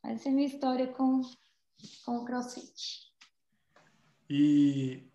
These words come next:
Speaker 2: a partir daí, essa, esse casamento de vocês aí, como que é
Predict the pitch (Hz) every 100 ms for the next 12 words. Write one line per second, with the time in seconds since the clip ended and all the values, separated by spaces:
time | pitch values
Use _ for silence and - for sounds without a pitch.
0 | _ 139 143 180 180 175 202 202 202 160
1 | 139 - - _ _ _ _ _ _ _
2 | 127 123 - 135 135 123 - - _ _
3 | - - - 120 135 131 127 127 127 131
4 | 135 131 123 127 - 131 127 120 110 -
5 | _ _ _ _ _ _ _ - 135 160
6 | 165 156 139 139 139 131 107